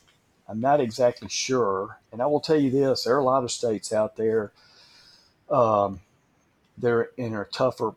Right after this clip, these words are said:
place as far as revenue. And I don't know if it has to do with the way we have managed our work. We're a pay-as-you-go state, which there's really only five of us out there like that. But,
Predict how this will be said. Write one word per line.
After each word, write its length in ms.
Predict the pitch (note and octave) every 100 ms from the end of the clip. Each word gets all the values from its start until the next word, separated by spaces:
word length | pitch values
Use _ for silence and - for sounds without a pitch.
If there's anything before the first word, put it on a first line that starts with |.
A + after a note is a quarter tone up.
| -
place 480 | - C3 A#2 G#2+ G2
as 140 | -
far 260 | - G#2+ G2
as 140 | -
revenue. 480 | G#2 F2+ F#2+ F2+ F#2
And 100 | G#2
I 80 | D3
don't 160 | C#3
know 200 | C3 A#2
if 100 | A2+
it 100 | A2
has 180 | A2+ A2+
to 120 | - - A#2
do 200 | A2 A2
with 140 | G#2
the 80 | - - _ -
way 240 | G#2+ A2+ G#2
we 160 | A2 G2+
have 120 | G2
managed 460 | G#2 G#2+ A2 -
our 100 | A2
work. 460 | G#2+ A2 A2 A2 -
We're 160 | G2 F2
a 40 |
pay-as-you-go 760 | - A2+ A2 G#2+ A2 G#2 G#2+ G#2+
state, 420 | - A2 G#2+ G2+
which 180 | G2 -
there's 200 | G2+ G2+
really 260 | G#2 G#2+
only 220 | G#2 G2+
five 440 | F#2 - A#2+ A2 G#2
of 160 | G2+
us 160 | G2 -
out 220 | G#2+ G#2
there 160 | G#2+ G#2
like 300 | G2+ G#2 -
that. 260 | A2+ G#2+ -
But, 160 | G2